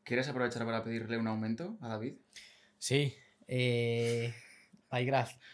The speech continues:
Speaker 2: Nada. Eso que, pues nada. Que
Speaker 1: <laughs>
Speaker 2: te vayas soltando unos cuantos billetes más, ¿no? Porque, nada, David paga muy bien, Prim, eh,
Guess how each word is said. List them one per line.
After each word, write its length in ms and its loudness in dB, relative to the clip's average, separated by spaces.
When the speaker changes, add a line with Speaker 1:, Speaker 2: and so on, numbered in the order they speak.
Speaker 2:
Nada. 440 4
Eso 300 -2
que, 720 -2
pues 160 0
nada. 500 10
Que 340 2
Speaker 1:
<laughs> 40 -8
Speaker 2:
te 340 0
vayas 220 0
soltando 300 0
unos 120 2
cuantos 260 4
billetes 320 2
más, 300 4
¿no? 180 2
Porque, 680 0
nada, 320 -2
David 240 -6
paga 200 2
muy 120 -2
bien, 180 -2
Prim, 340 -4
eh, 460 -2